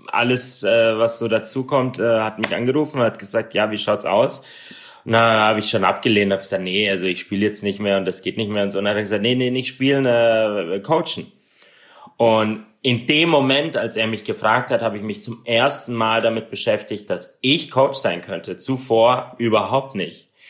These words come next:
Und, ähm, ja, das war, das war eigentlich ganz spannend.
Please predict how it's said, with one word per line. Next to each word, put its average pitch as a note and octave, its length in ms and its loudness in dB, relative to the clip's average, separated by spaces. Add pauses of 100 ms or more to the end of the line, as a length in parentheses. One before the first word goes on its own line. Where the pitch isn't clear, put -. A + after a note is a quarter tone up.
(600)
Und, G2+ 840 0
ähm, F#2+ 920 -2
ja, A2+ 320 2
das G#2+ 240 -2
war, A2+ 540 2
das A2 180 -4
war A2+ 80 2
eigentlich A#2+ 280 -2
ganz A2+ 180 -2
spannend. C#3+ 480 -2